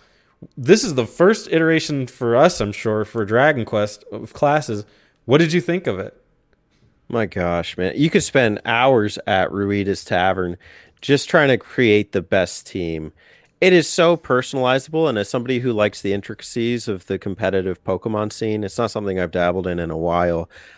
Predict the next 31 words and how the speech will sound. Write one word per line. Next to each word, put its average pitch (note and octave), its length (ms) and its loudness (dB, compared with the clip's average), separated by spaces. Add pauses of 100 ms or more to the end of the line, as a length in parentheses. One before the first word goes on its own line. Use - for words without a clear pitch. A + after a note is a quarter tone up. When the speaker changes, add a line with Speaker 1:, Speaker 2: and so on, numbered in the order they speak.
(220)
Speaker 2:
I A#2+ 420 4
love F#2+ 540 2
this. F2 220 0
I G#2 120 4
could B2 140 -2
spend A#2 400 -2
hours, B2+ 600 2 (400)
uh, G#2+ 240 0 (100)
throughout G#2+ 540 0
the C#3+ 80 2
game C#3+ 420 4
making A2 240 -2
sure A#2 160 -4
that G2+ 100 0
my F#2+ 140 0
party A2 460 0
is G2 140 -2
the F#2+ 80 -8
best G2 420 -2
it F2+ 160 -6
possibly F#2+ 480 -4
can F#2 320 -6
be, A#2+ 260 -4 (340)
and G#2+ 120 -2
I A2+ 160 2
just D3 240 -4
obsess A2+ 540 0
over G2 220 2
those F#2 180 -4
little F2+ 180 -2
things, F#2+ 340 -6